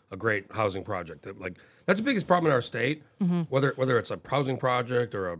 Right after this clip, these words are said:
Speaker 1: an infrastructure project or a resource development project or a school project. It just takes, like, a few people, like,
Speaker 2: Yeah.
Speaker 1: five or ten people with connections, with money, with influence to stop. I mean, it's just, it's just so frustrating how, how the result of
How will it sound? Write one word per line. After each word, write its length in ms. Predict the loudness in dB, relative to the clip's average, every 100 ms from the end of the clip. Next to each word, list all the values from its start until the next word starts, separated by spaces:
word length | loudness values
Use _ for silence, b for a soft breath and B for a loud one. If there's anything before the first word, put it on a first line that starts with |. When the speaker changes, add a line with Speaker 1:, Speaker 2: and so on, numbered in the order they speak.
| -10
Speaker 1:
an 160 | -14 -10
infrastructure 500 | -8 -4 -2 -2 -2
project 560 | -2 0 0 0 0 -2
or 180 | -4
a 120 | -4 -8 B B B -6
resource 280 | 0 0
development 320 | 0 -4 -4 -2
project 600 | 0 0 2 0 0 -4
or 80 |
a 40 | -6
school 520 | -4 0 2 2 0
project. 720 | -2 -2 0 0 2 0 -2 b b b b _
It 60 | -2
just 180 | 0 2
takes, 240 | 2 2
like, 100 | 0
a 80 | -2
few 260 | -4 -6 -6
people, 440 | -6 -8 -10 -16 _ _ _ _ _ -6
like, 140 | -4
Speaker 2:
Yeah. 60 | 0
Speaker 1:
five 460 | 2 4 2 -2 -8
or 60 |
ten 280 | -2 -2 0
people 480 | -2 -2 -4 -6 -8 b b b -4
with 260 | -2 -2
connections, 540 | -4 0 0 0 0 0
with 140 | -2
money, 500 | 0 2 2 2 0
with 160 | -2 -2
influence 500 | -2 0 0 0 -2
to 100 | -8
stop. 340 | -4 -2 -2 -6
I 40 | -8
mean, 140 | -8 b b b b -14
it's 140 | -6
just, 200 | -4 -4
it's 100 | -4
just 160 | -4 0
so 120 | 0
frustrating 520 | 0 -2 -2 -2 -2
how, 160 | -2 -2
how 120 | 0
the 80 | 0
result 360 | 2 2 2 0
of 220 | -4 -6